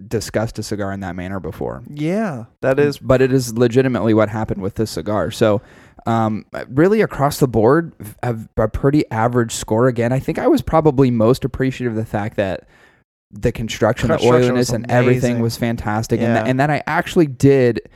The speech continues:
Speaker 1: in terms of, well, my experience in Tatuajes, actually got a really good, uh, a really good burn out of the cigar. And again, I think if that flavor that I got up front just remained a little further through, I would have certainly given it better in the flavor score, because what I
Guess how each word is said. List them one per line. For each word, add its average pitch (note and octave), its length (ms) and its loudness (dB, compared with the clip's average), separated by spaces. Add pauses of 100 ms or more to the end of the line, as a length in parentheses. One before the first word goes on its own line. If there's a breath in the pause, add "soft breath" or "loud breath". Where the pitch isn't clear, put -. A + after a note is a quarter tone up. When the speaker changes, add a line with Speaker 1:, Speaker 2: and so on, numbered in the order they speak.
(200 soft breath)
Speaker 1:
in C3 180 2
terms B2 380 0
of, A2+ 320 0
well, A2 240 2
my A2+ 160 -2
experience A2 400 -8
in G#2+ 60 -10
Tatuajes, G#2 600 -6
actually A2 320 -6
got F#2+ 320 -6
a A2 80 -2
really G2+ 380 -2
good, G2 500 -4 (460 soft breath)
uh, G2+ 280 -4
a A2+ 60 0
really A2+ 240 4
good G#2+ 160 -2
burn G2+ 240 -2
out G2 100 -6
of F2+ 60 -8
the F2 60 -6
cigar. F#2+ 280 -8
And G2+ 100 -6
again, C#3 340 -2
I A2+ 60 -2
think E3 240 -6
if A3+ 100 -6
that - 160 -6
flavor C#3 500 0 (360 soft breath)
that A2+ 120 0
I A2 80 0
got A2+ 340 -2
up A2+ 200 -2
front A#2+ 380 -4
just C3 220 -4
remained E3 360 -2
a C3 40 2
little A#2 380 2
further B2 400 0
through, A2+ 500 -2
I A#2 120 0
would A#2+ 120 0
have G#2+ 120 -12
certainly D3 420 0
given A2+ 260 0
it - 80 -6
better G#2+ 220 -2
in G#2 80 -4
the G#2+ 60 -6
flavor G#2 300 -4
score, F2+ 200 -6
because A2+ 260 -6
what C3 100 0
I G2+ 80 -4